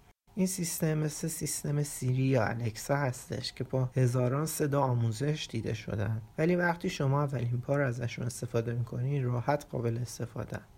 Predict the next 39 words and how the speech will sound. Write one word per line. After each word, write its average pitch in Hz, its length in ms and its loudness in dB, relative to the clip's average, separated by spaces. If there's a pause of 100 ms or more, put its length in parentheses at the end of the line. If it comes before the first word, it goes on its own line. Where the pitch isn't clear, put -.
و 170 100 2
به 190 120 0
مرور 175 340 4
زمان 156 400 0
با 143 100 0
صداتون 131 520 0
آموزش 120 480 0
داده 110 320 -4
می‌شن - 340 -10
و - 20 4
اون 147 260 4
رو 170 100 2
به 160 120 0
صورت 135 380 0
اختصاصی 123 640 -4
برای 131 320 0
شما 120 380 -2
یاد 113 320 -6
می‌گیرن. - 300 -12 (180)
این 196 160 -2
سیستم 185 480 0
پوشیدنی 156 640 0
هم 147 280 0
مثل 147 300 -2
همین 147 300 0
در 135 180 2
ابتدا 135 440 0
قابلیت 127 1000 -2
کار 117 220 4
کردن 120 520 2
کلی 127 500 2
مثل 151 260 0
باز 123 320 0
و 120 60 2
بسته 117 360 -2
کردن 117 500 -2
دست‌ها 117 580 0
رو 156 120 2
داره 131 340 4